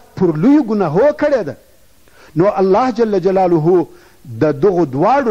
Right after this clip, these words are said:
ډلو په باره کې دغه آیاتونه نازل کړه. فَمَنْ یعمل مِثْقَالَ ذَرَّةٍ خیرا یره وَمَنْ یعمل مِثْقَالَ ذَرَّةٍ شَرًّا یره. د الله جل جلاله په فضل او توفیق سره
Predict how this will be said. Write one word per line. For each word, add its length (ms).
ډلو 180
په 120
باره 260
کې 200
دغه 240
آیاتونه 500
نازل 360
کړه. 140
فَمَنْ 300
یعمل 680
مِثْقَالَ 720
ذَرَّةٍ 560
خیرا 440
یره 420
وَمَنْ 260
یعمل 580
مِثْقَالَ 580
ذَرَّةٍ 580
شَرًّا 380
یره. 360
د 40
الله 380
جل 300
جلاله 480
په 140
فضل 320
او 120
توفیق 380
سره 280